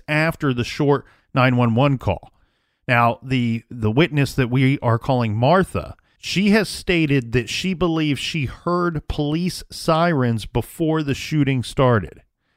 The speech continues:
So this is at approximately ten forty-six A M. So all six women at this point at ten forty-six A M were shot execution style.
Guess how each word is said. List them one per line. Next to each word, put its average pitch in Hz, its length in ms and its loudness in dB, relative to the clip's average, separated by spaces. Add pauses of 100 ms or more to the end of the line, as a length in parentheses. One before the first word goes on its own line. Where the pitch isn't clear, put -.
(340)
So 135 140 2
this 190 400 4
is 156 160 2
at 151 140 2
approximately 160 800 0
ten 170 360 -4
forty-six 156 760 -4
A 131 220 0
M. 117 260 0 (880)
So 127 280 0
all 180 340 4
six - 400 -2
women 107 460 0 (220)
at 117 180 -2
this 120 180 0
point 110 340 -4
at 107 140 -8
ten 156 200 -2
forty-six 156 560 -2
A 139 140 2
M 135 140 2
were 113 140 2
shot 143 380 -2
execution 131 760 -4
style. - 460 -10